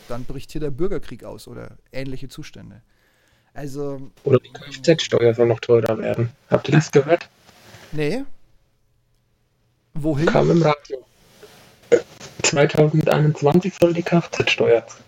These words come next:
Speaker 2: steigen für neue Fahrzeuge.
Speaker 1: Aha.
Speaker 2: Für neu zugelassene Fahrzeuge, dass die Leute dazu gebracht werden, saubere Autos zu kaufen.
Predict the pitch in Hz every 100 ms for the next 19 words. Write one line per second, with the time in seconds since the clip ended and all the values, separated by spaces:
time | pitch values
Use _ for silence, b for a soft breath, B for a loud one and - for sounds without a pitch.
0 | - - 123 123 135 139 127 127 139 -
1 | - 113 - 117 113 113 - _ B B
2 | B B B - - - - - 190 -
3 | 143 123 131 139 - 247 123 123 127 -
4 | 113 117 127 127 123 - 117 123 123 135
5 | 123 135 127 - 127 - - 120 117 120
6 | - B B B B B B _ - -
7 | 123 123 131 127 123 - 123 120 117 -
8 | - 104 101 117